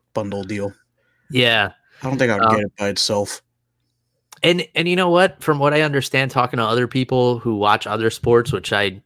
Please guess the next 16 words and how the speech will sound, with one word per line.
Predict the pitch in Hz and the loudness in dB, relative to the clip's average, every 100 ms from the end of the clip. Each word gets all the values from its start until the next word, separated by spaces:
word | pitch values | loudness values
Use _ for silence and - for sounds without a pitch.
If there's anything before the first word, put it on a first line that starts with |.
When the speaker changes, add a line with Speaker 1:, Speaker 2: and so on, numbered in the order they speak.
| _ | _
Speaker 2:
don't, | - 110 120 - - - _ | -2 0 -2 -8 -20 -20 _
um, | 107 95 90 85 - - | -2 0 -2 -8 -16 -2
the, | 113 107 | 0 0
the | 113 | -4
platform | - 139 165 139 110 95 | -2 -2 0 0 0 0
is, | 92 - - - - | -6 -8 -14 -8 -6
is | 120 92 - | -4 -6 -10
flawless. | - 107 120 104 87 - | -8 0 2 0 -2 -8
Like, | 92 90 | -10 -8
you're | 127 | -6
not | 139 131 | -6 -4
gonna | 110 95 | -6 -6
see | - 98 92 85 | -6 -8 -10 -8
glitches | 104 95 98 90 - | -6 -6 -6 -8 -6
like | 90 - | -6 -4
this | 101 82 | -6 -6